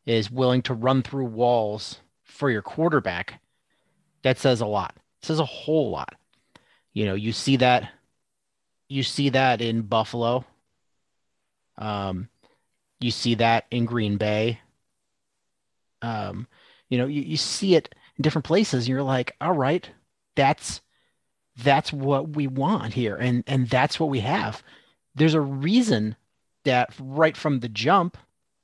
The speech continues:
that the veterans all wanted Justin Fields to be the starting quarterback. Uh, not, not because,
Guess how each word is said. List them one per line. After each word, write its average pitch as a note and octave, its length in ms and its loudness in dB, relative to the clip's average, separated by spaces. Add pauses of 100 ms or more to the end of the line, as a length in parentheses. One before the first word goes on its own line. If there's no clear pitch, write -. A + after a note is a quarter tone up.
(280)
that C3 240 0
the C#3+ 80 0
veterans B2 500 0
all B2 380 -4
wanted G#2+ 500 -6
Justin B2+ 400 -2
Fields A2+ 520 -6 (880)
to C3+ 100 2
be A#2 160 0
the A2+ 100 0
starting B2 360 2
quarterback. E3+ 600 -4 (1400)
Uh, A2+ 220 -2
not, D3 400 6 (260)
not F#3 260 4
because, D3 420 2